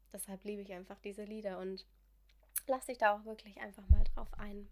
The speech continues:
wenn, wenn du das möchtest. Aber du kannst natürlich auch deine eigene Playlist wählen. Der fünfte und letzte Tipp, die fünfte Inspiration ist Meditation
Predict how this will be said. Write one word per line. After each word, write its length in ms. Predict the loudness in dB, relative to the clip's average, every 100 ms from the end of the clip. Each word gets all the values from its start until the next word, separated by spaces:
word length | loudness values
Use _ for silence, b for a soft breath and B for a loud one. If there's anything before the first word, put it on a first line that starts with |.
| -4
wenn, 260 | -4 -4
wenn 140 | -8 -10
du 100 | -12
das 180 | -10 -6
möchtest. 460 | -6 -6 -14 -14
Aber 100 | -10
du 80 | -2
kannst 220 | 2 2
natürlich 340 | 4 4 2 -4
auch 100 | -4
deine 280 | -4 -4 -4
eigene 380 | -4 -2 -2 -4
Playlist 600 | -4 -8 -8 -8 -8 -4
wählen. 460 | -2 -4 -8 -6 -6 -6 -12 B B B B B B
Der 260 | 8 8 6
fünfte 640 | 4 4 4 0 4 4 4 2
und 180 | 6
letzte 360 | 8 6 4 -10
Tipp, 220 | -6 -8 -6
die 120 | -6 -6
fünfte 380 | -4 -4 -2
Inspiration 840 | -4 -4 -6 -8 -8 -8 -8 -6 -6
ist 320 | -8 -8 -14 -14
Meditation 960 | -6 -4 -4 -6 -6 -6 -12 -10 -12